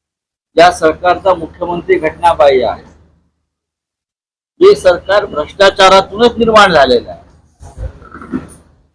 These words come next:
म्हणजे डुक्कर ज्याप्रमाणे चिखलातच असतं,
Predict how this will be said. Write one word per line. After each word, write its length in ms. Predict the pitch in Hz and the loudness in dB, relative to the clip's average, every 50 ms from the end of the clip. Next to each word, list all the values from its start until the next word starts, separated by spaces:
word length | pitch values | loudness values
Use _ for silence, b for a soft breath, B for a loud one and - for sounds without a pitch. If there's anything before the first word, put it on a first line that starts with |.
| _ _ _ _ _ _ _ _ - - - - - - - - - - | _ _ _ _ _ _ _ _ -8 -6 -6 -6 -8 -10 -14 -16 -10 -6
म्हणजे 460 | 147 151 180 196 196 202 208 196 - - - - - - _ _ _ _ _ _ _ _ _ _ _ _ _ _ _ _ _ _ _ _ - - - _ _ _ _ _ _ _ _ _ _ _ _ | -2 2 4 4 4 4 2 0 -4 -8 -14 -20 -20 -20 _ _ _ _ _ _ _ _ _ _ _ _ _ _ _ _ _ _ _ _ -20 -20 -20 _ _ _ _ _ _ _ _ _ _ _ _
डुक्कर 380 | 180 170 - - - 226 233 208 | -2 -2 -2 -2 0 2 2 2
ज्याप्रमाणे 680 | 190 202 196 190 190 190 185 185 185 190 190 - - - | 2 2 0 0 2 0 0 0 0 -2 -2 -2 -4 -8
चिखलातच 500 | 175 165 - 190 202 196 196 247 233 208 | -12 -4 0 2 2 2 4 4 4 4
असतं, 260 | 160 - - - | 2 0 -2 -12